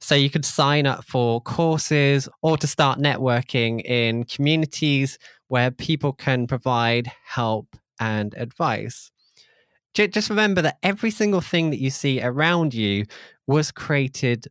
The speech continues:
by a person. So that computer that you're working from now,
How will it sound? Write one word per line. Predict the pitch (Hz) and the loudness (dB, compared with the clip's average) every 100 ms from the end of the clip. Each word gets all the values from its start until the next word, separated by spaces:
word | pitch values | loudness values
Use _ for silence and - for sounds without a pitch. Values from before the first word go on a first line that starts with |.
| _ - | _ -2
by | 120 117 117 113 - 123 | 0 2 2 -2 -4 -2
a | 113 110 110 117 _ _ | 0 2 0 -4 _ _
person. | - 214 190 - 117 104 107 - - - | -2 2 2 0 -2 -2 -6 -10 -20 -8
So | - 175 | 0 2
that | 185 | 0
computer | - 196 - 226 220 180 | -2 -4 0 -2 0 -2
that | 151 123 | 0 0
you're | 147 | 0
working | 135 135 135 - 139 | 2 2 0 -2 -4
from | 135 123 113 | -4 -4 -4
now, | 151 185 175 165 160 | 0 2 4 4 2